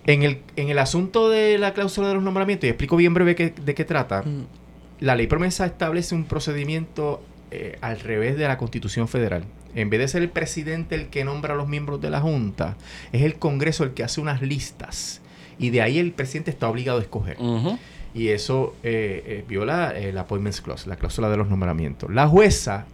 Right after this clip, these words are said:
Speaker 1: para justificar eso, resolvió que Puerto Rico es un territorio y que la Junta es territorial, a pesar de todos esos poderes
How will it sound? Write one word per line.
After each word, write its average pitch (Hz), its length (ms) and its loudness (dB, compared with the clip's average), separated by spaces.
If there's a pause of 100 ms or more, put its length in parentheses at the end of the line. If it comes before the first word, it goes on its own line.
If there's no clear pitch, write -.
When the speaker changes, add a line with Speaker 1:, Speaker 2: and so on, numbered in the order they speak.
Speaker 1:
para 120 220 0
justificar 120 680 -4
eso, 175 440 -4
resolvió 147 680 2 (1160)
que 143 360 4
Puerto 135 560 0
Rico 139 360 -2
es 175 140 -2
un 196 180 0
territorio 160 920 4
y 135 100 -4
que 131 120 -2
la 123 140 0
Junta 143 300 -4
es 175 160 -4
territorial, 123 880 -2
a 113 100 2
pesar 143 240 0
de 208 100 6
todos 202 360 6
esos 220 180 4
poderes 214 480 8